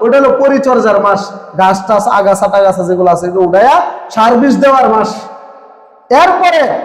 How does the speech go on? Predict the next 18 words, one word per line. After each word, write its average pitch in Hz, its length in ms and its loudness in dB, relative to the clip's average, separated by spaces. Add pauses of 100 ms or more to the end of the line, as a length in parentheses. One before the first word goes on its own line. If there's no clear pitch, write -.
(180)
পরের 294 360 2
মাসে 302 240 0
কৃষক, 285 320 -4 (100)
কৃষক 294 340 0
কি 285 100 -6
করে? 320 200 2 (420)
সে 247 200 2
পরের 233 300 0
মাসে 214 220 -2
ধান 190 260 -2
পাকে, 233 300 -6
ধান 185 300 -2
পাকার 180 200 -2
পরে 185 600 0
ধান 196 180 0
দিয়ে 202 200 2
গোলা 180 260 2
ভরে, 160 200 2